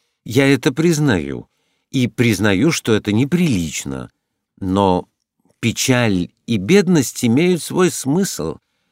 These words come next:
К тому же они зачастую служат средством для создания себе уединения, необходимого для того, чтобы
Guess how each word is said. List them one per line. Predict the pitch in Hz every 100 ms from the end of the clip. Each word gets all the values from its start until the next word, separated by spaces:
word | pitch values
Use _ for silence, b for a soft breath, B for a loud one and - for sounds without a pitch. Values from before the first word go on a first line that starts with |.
| _ _ _
К | -
тому | 120 107 165
же | 127
они | 98 104 147
зачастую | 120 107 - 98 - 117 165 139
служат | - 123 127 120 - _
средством | - - 113 110 117 - 117 131 117
для | 98
создания | - 95 90 104 104 110
себе | 104 - 110 120 113 _ _ -
уединения, | 127 120 131 120 139 147 156 156 143 85 67 - _ _ _
необходимого | 117 117 107 - 113 98 110 92 90 92
для | 85 101
того, | - 98 127
чтобы | 135 - 98 98